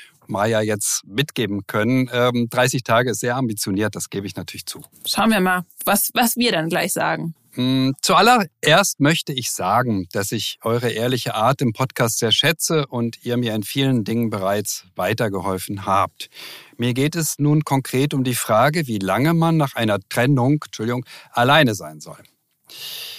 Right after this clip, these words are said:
Speaker 1: Ich war zuletzt in einer zweieinhalbjährigen Beziehung oder wie ihr sagen würdet, Beziehungsversuch. Leider hat es einfach von den Bedürfnissen her nicht gepasst. Ich habe ziemlich,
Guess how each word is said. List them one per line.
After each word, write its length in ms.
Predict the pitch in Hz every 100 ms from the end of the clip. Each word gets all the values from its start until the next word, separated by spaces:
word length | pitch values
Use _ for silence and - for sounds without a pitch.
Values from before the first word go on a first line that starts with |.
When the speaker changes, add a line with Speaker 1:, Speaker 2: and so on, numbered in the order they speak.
| - -
Speaker 1:
Ich 240 | 139 -
war 220 | 147 214
zuletzt 480 | - 139 143 165 -
in 100 | 127
einer 360 | 123 120 113 101 _ _
zweieinhalbjährigen 1300 | - 123 127 170 147 123 123 127 - 113 120 123 123 117
Beziehung 680 | 110 - - - 123 87
oder 300 | 104 101 98
wie 100 | 101
ihr 120 | 107 104
sagen 420 | 104 107 123 110
würdet, 320 | 110 117 -
Beziehungsversuch. 1160 | - - 104 104 98 - 104 95 107 92 - - _ - - -
Leider 360 | 98 131 147
hat 160 | 123 -
es 300 | 123 - - _ - _ _
einfach 540 | - 127 156 - 131 -
von 260 | - 139
den 160 | 127 123
Bedürfnissen 760 | 120 - 135 139 - 90 - 92
her 160 | 85
nicht 240 | 87 - -
gepasst. 520 | 95 - 90 - -
Ich 140 | -
habe 220 | 104 95
ziemlich, 640 | 90 - - 123 135 -